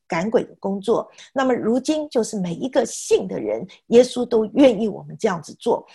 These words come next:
那我们就看一下圣经上经文这样说，啊，耶稣叫齐了十二个门徒，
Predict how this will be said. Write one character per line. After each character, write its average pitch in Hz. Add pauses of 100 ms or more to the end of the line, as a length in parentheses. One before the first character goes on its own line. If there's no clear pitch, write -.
(180)
那 359
我 285
们 247
就 302
看 311
一 277
下 262
圣 -
经 262
上 247
经 320
文 196
这 208
样 196
说， 190
啊， - (340)
耶 381
稣 370
叫 339
齐 196
了 240 (140)
十 -
二 220
个 208
门 196
徒， 190